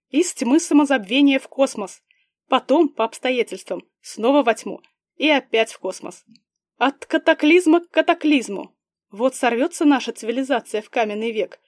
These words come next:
покроется, к примеру, вот такой шапкой льда, потеряет память, а потом опять выберется к звездам. И что?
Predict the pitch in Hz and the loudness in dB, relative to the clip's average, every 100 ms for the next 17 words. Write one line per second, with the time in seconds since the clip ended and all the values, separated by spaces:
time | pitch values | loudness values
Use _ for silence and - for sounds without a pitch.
0 | _ _ - 233 - 294 359 - - - | _ _ -6 -4 0 0 0 -4 -10 -4
1 | 262 254 202 196 247 - - 294 277 233 | -2 -2 -6 -4 -6 -4 -4 -2 -2 -2
2 | - 226 - 269 247 202 - _ _ _ | -2 -4 -2 -2 -2 -6 -12 _ _ _
3 | _ - 254 262 233 349 - 294 208 170 | _ -8 -2 0 2 2 0 -2 -2 -8
4 | - _ _ _ - 202 220 254 254 240 | -16 _ _ _ -12 -6 -2 0 -2 -2
5 | 330 392 262 277 277 269 269 247 233 208 | -4 -4 -4 -2 -2 -2 -6 -4 -4 -4
6 | - 180 _ _ 277 254 - 220 226 | -6 -12 _ _ -2 -2 0 0 0